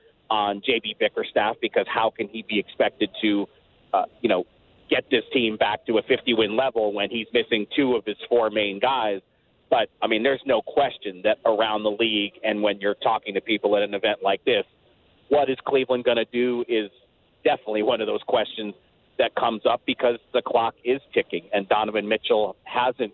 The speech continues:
given any indication that he's ready to commit his long-term future there. And that's, you know, I, I don't think anything happens in the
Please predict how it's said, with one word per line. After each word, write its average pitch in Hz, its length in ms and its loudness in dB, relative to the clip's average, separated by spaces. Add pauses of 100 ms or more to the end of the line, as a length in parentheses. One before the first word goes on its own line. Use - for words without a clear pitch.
(160)
given 104 240 0
any 101 240 0
indication 101 600 -2
that 101 160 0
he's 110 320 -4 (580)
ready 107 240 2
to 101 80 -2
commit 110 380 0
his 110 240 0
long-term 107 540 0
future 107 340 -2
there. 95 340 0
And 107 200 -2
that's, 113 220 -2 (720)
you 113 60 -4
know, 90 160 2 (340)
I, 117 80 0 (140)
I 127 120 4
don't 113 220 0
think 123 260 0
anything 120 380 0
happens 113 520 -2
in 110 180 0
the 95 80 -2